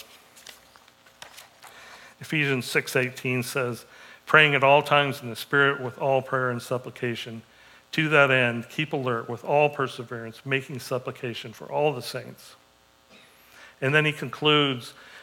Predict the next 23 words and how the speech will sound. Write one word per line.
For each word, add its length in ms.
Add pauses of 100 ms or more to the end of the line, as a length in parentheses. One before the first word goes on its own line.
"Wait, 460 (300)
waiting 360
patiently, 640
faithfully, 760 (360)
hopefully 580 (160)
for 520 (440)
the 100
mercy 420
of 140
our 120
Lord 340
Jesus 320
Christ 480 (480)
that 200
leads 600 (540)
to 440 (220)
eternal 460
life." 480 (3000)
And 100
hear 160
me 100
on 140
this. 420